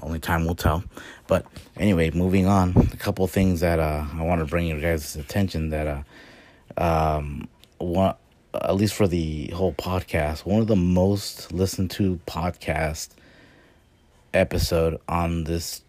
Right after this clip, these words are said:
channel was actually almost a little bit over a year ago, uh,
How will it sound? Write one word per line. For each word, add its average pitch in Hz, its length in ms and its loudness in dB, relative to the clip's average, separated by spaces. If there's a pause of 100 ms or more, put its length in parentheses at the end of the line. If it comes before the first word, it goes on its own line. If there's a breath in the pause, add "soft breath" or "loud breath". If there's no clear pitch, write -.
(140)
channel 87 600 2 (460 loud breath)
was 90 200 2
actually 92 680 0 (540)
almost 101 360 0
a 87 320 2
little 95 340 2
bit 95 120 4
over 92 260 6
a 90 60 4
year 98 240 6
ago, 80 360 0 (500 soft breath)
uh, 87 440 2